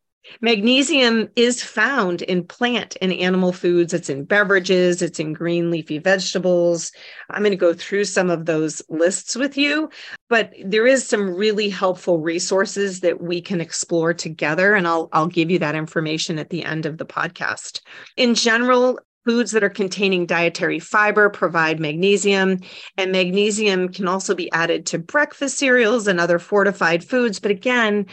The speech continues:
those are processed, um, and then it's, you know, fortified. They add back in some of the magnesium. It's, it's almost better to get it in the natural foods if you can, um, you know, just keep in mind that the processing can change the, the nutrient quality of the foods that you're eating.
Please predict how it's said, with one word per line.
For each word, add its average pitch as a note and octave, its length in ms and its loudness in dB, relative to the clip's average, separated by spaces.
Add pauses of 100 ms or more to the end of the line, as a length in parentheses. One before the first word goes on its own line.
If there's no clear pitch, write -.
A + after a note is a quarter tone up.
(280)
those F#3 180 4
are F#3 80 2
processed, A#3+ 960 0 (380)
um, F3+ 240 2
and F#3 220 0
then F3+ 160 2
it's, F3 300 -4
you G3+ 80 -2
know, E3 100 0
fortified. F3 840 2
They E3 120 4
add E3+ 300 0
back E3 320 0
in F#3+ 220 2
some F3+ 180 0
of D#3+ 140 -2
the E3 60 -2
magnesium. E3 720 0
It's, E3 220 -6
it's A3+ 120 -8
almost D#4 280 0
better F3+ 240 2
to F3+ 120 -4
get D#3+ 300 0
it F3+ 120 4
in F3 140 2
the D#3+ 80 -2
natural D3+ 460 -2
foods D#3 320 -4
if - 160 -10
you E3 80 -8
can, D#3+ 460 -2 (580)
um, D#3 480 -2
you G#3 160 2
know, D#3+ 100 0
just D#3+ 220 -6
keep G3 220 -2
in F3 120 0
mind E3 340 0
that E3 140 -2
the D#3+ 80 -6
processing E3 640 -4
can D#3+ 380 -4
change F3 720 -2
the, D#3+ 480 -6
the E3+ 120 -4
nutrient E3 500 -6
quality D#3+ 460 0
of E3 100 -6
the D#3 80 -4
foods D#3+ 280 -6
that - 160 -10
you're - 120 -8
eating. D#3 520 -6